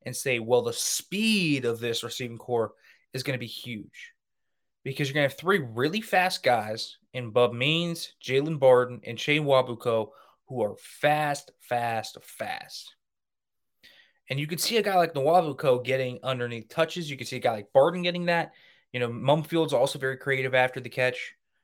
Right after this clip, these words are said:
So you're gonna have to find the right yak guys to create, right? Who's gonna fit in that Mo French role? Because remember, you know, D J Turner, Stovall has come in and filled that role.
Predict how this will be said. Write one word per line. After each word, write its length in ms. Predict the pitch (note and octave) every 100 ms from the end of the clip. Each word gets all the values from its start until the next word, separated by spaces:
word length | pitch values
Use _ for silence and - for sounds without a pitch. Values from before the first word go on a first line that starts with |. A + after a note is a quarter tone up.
| _ _ _
So 120 | - D3+
you're 80 |
gonna 200 | C#3+ G3+
have 220 | A3+ B3+ B3+
to 60 |
find 300 | F#3+ E3+ E3+
the 60 | D#3
right 240 | B2 C#3+
yak 480 | A#2 A#2 B2+ B2+ -
guys 440 | - - - - -
to 100 | -
create, 520 | - - C#3 A2 - -
right? 280 | A#2+ C3 - _ _ _ _
Who's 260 | D#3+ F#3
gonna 200 | - G#3
fit 460 | F3+ - - E3 -
in 380 | C#3+ C#3 C3 A#2+ _ _ _ _ _ _ -
that 200 | C3+ C3+
Mo 260 | C3+ C#3
French 560 | C#3 - B2+ C3 B2 - -
role? 300 | F#2+ - _ _ _ _ _ _ _ _ _ _ _ _ _ _ _ _ _ _ _ _ _ _ _ _
Because 320 | D3+ G3 F3+
remember, 640 | G3 A3+ F4 C4+ A2+ - - _ _ -
you 100 | D3
know, 160 | C#3+ C#3+
D 160 | D#3 F#3
J 180 | F3 E3
Turner, 480 | - F#3 F#3 F3+
Stovall 1080 | E3+ - - F#3 F3+ F3+ D#3+ E3+ E3+ E3+ E3 - _ _ _
has 180 | D#3+ D#3
come 280 | - F3
in 100 | E3
and 140 | E3 C#3+
filled 420 | - D#3+ E3+ C#3
that 180 | C#3+ C3+
role. 400 | C3+ C3 -